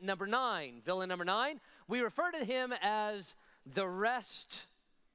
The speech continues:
raider. The rest raider, the one who steals your joy by making you run ragged emotionally, who wears you out,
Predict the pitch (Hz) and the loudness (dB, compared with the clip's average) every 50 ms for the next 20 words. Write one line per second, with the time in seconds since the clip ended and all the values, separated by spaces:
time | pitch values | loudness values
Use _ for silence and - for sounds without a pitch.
0 | _ _ - 120 127 143 151 170 185 180 175 160 156 139 - - - - _ _ | _ _ -12 -8 -4 0 0 0 0 0 0 -2 -2 -2 -4 -6 -12 -20 _ _
1 | _ _ _ - _ - _ _ _ _ _ _ _ _ _ - 147 151 151 160 | _ _ _ -20 _ -20 _ _ _ _ _ _ _ _ _ -4 -4 -2 0 0
2 | 185 208 214 202 - - - - - - 165 170 190 202 202 190 185 175 160 - | 0 0 0 -2 -4 -8 -12 -12 -12 -8 -2 0 0 0 0 0 -2 -4 -4 -4
3 | 165 165 185 233 247 233 190 190 208 180 - - - - - 269 330 359 359 370 | -2 0 0 0 0 0 -4 -8 -8 -8 -8 -8 -4 2 2 4 4 2 2 0
4 | 359 359 349 339 285 202 220 - - 214 254 294 302 302 285 285 277 220 165 - | -2 -2 -4 -6 -10 -12 -12 -8 -2 0 0 2 2 0 -2 -2 -4 -8 -4 -2
5 | 233 254 240 226 196 165 139 127 127 123 123 - - - - - - _ - 165 | -2 0 0 -2 -2 -4 -4 -4 -6 -10 -14 -20 -20 -20 -20 -20 -20 _ 0 2
6 | 175 165 160 165 180 202 214 - - 220 208 190 185 175 170 156 143 139 160 185 | 2 2 2 0 0 -2 -2 -2 -4 -4 -4 -4 -4 -4 -4 -6 -4 0 0 2
7 | 196 196 196 196 196 175 151 156 151 165 165 165 165 170 160 151 160 151 139 135 | 2 0 0 -2 -6 -6 -6 -2 0 2 2 2 0 -2 -4 -4 -4 -4 -4 -4
8 | 143 - 151 147 143 143 147 156 156 - - 151 143 135 131 120 113 101 117 143 | -6 -4 -6 -4 -4 -4 -4 -6 -6 -8 -10 -8 -6 -4 -4 -6 -6 -8 -10 -10
9 | 131 120 117 151 180 208 214 220 220 226 214 170 - 147 165 196 202 185 170 156 | -8 -4 -2 0 0 0 -2 -4 -6 -6 -8 -10 -12 -10 -8 -8 -4 -2 -2 0
10 | 170 190 208 190 143 110 - - | 0 0 -2 -4 -4 -8 -14 -20